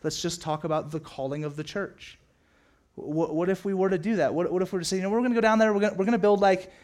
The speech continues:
we're gonna build some, some dorms and stuff like that, and we're gonna staff it, and we're gonna care for the people that live there, and we're gonna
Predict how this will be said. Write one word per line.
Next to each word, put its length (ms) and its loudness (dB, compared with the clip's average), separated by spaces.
we're 100 -6
gonna 100 4
build 260 8
some, 260 4
some 220 4
dorms 440 8
and 100 0
stuff 220 4
like 160 4
that, 120 6
and 80 2
we're 80 2
gonna 140 4
staff 520 4
it, 60 4
and 80 -4
we're 80 -2
gonna 140 2
care 360 6
for 120 -8
the 80 -2
people 260 -2
that 160 0
live 220 2
there, 180 4
and 80 0
we're 60 0
gonna 180 2